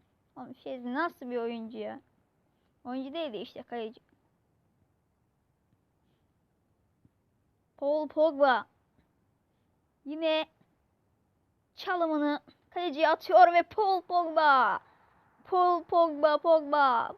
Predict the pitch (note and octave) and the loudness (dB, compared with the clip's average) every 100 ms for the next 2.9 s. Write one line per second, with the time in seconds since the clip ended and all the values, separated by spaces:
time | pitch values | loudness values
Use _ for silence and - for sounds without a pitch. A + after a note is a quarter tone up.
0 | - F#4 F4 E4 D4+ C#4+ C#4 C4 B3 A3+ | -6 0 2 2 2 0 -2 -6 -8 -10
1 | B3+ - _ _ _ _ _ _ _ _ | -16 -20 _ _ _ _ _ _ _ _
2 | - D#4 D4+ _ - C4+ A#3 F3+ | -14 -14 -14 _ -4 -2 -2 -6